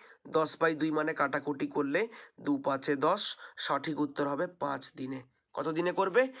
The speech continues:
পাঁচ দিনে। সঠিক উত্তর কমেন্ট করো, প্রত্যেকে একটু রেসপন্স দাও। এ, বি, সি, ডি কোনটি হবে সঠিক উত্তর? এ, বি, সি, ডি, অপশন ডি হবে সঠিক উত্তর।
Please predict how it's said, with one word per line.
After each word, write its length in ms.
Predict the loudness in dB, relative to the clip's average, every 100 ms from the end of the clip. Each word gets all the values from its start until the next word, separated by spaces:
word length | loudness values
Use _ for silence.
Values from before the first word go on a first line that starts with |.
| -18 -20 _
পাঁচ 260 | 2 2
দিনে। 240 | -2 -2 0
সঠিক 360 | -2 -4 -2
উত্তর 240 | -4 -2 -2
কমেন্ট 320 | 0 0 0
করো, 160 | 0 0
প্রত্যেকে 380 | 0 -2 -4
একটু 160 | -2 2
রেসপন্স 420 | 2 2 -2 2
দাও। 280 | 6 6 4 -12 -20 -20 -6
এ, 220 | 4 4
বি, 200 | 4 -2
সি, 260 | -2 -4 -2
ডি 280 | -2 -4 -8 -20 -20 _
কোনটি 340 | 0 2 2
হবে 140 | 2 2
সঠিক 340 | 0 -2 0
উত্তর? 380 | -2 4 4 4 -6 _ -20 -20
এ, 280 | 0 4 4
বি, 260 | 4 0 -2
সি, 280 | -2 -4 -2
ডি, 300 | -2 -2 -6 _ _ _
অপশন 400 | -4 0 0 0
ডি 160 | -2
হবে 200 | -2 -2
সঠিক 380 | -2 -4 -4 -4
উত্তর। 340 | -6 -4 -6